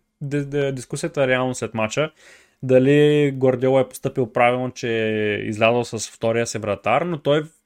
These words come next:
във всеки матч за купата, било то за лигата или за, а, или за F A Cup, той винаги залага на втория си вратар. И това нещо е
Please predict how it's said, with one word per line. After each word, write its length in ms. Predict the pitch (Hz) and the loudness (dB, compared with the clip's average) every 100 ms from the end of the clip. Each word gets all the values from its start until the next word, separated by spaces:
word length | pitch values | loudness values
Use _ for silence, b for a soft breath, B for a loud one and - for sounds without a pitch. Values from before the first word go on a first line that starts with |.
| 143 | -4
във 160 | 135 | -4
всеки 640 | - - - - 147 147 | -4 -10 -8 -2 -2 0
матч 280 | 151 131 143 | -2 0 -2
за 240 | 131 113 - | -4 -6 -6
купата, 640 | 123 110 - 95 117 147 | -4 -2 -2 -2 0 -2
било 300 | 110 110 113 | -6 -2 -2
то 120 | 117 113 | -2 -4
за 160 | 110 | -2
лигата 400 | 104 110 110 104 | -2 -2 -4 -4
или 160 | 98 92 | -4 -4
за, 380 | 87 92 87 - b b b b b b | -4 -4 -4 -6 b b b b b b
а, 760 | - 98 90 90 87 87 87 87 87 85 - - | -6 -4 -2 -2 -2 -4 -4 -6 -8 -14 -16 -10
или 160 | 113 104 | -6 -4
за 140 | 95 | -2
F 120 | 107 - | -2 -2
A 160 | 101 | -6
Cup, 160 | - - | -4 -4
той 160 | - 139 | 0 0
винаги 320 | 135 147 147 | 0 -4 -4
залага 320 | 123 120 123 | -2 0 0
на 100 | 127 | -2
втория 300 | 120 117 107 | -4 -4 -2
си 140 | 101 98 | -4 -8
вратар. 380 | 90 - 82 80 | -12 -8 -10 -8
И 120 | 90 | -14
това 240 | - 127 | -4 -2
нещо 300 | 123 120 - | 0 -4 -4
е 260 | 143 143 | -4 -4